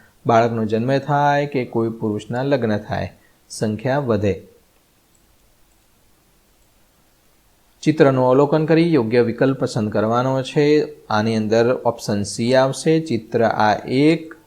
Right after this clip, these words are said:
અને આ બે, બંનેમાં પરિવારની સભ્યોની સંખ્યા વધશે.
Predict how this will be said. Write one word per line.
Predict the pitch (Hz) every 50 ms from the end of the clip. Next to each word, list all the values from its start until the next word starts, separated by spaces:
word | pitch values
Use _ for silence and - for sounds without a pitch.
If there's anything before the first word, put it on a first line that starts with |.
| _ _ _ _ _ _ _ _ _ _ _ _ _ _ _ _ _ _ _ _ _ _ _ _ _ _ _ _ _ _ _ _ _ _ _ _ _ _ _ _ 123
અને | 131 139 139 139
આ | 135 135
બે, | 127 123 131 131 123 113
બંનેમાં | 107 123 131 143 151 160 160 160 160 151 156
પરિવારની | 151 127 131 131 131 131 131 131 135 139
સભ્યોની | 135 - 131 101 98 117 117 117 120 120
સંખ્યા | - 127 110 107 107 - 110 104
વધશે. | 101 98 98 98 - - - 123 110 107 95 - 101